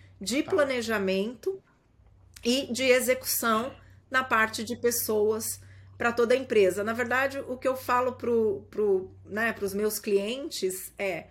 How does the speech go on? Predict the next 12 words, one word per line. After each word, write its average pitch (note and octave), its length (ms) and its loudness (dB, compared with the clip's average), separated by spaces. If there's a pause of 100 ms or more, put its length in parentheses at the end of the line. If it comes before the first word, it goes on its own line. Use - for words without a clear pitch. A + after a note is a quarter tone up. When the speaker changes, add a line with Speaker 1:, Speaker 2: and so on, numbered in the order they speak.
(1040)
Speaker 1:
a A3 120 2
gente A#3+ 260 0
pegar A#3+ 640 6 (300)
na A#3+ 160 4
mão, A3+ 400 2
né, B3 220 4
ser C4+ 140 0
parceiro, B3+ 640 2
Speaker 2:
Uhum. D3+ 60 -2
Speaker 1:
nós G#2 160 -2
somos G#3+ 260 -4
parceiros A#3 880 0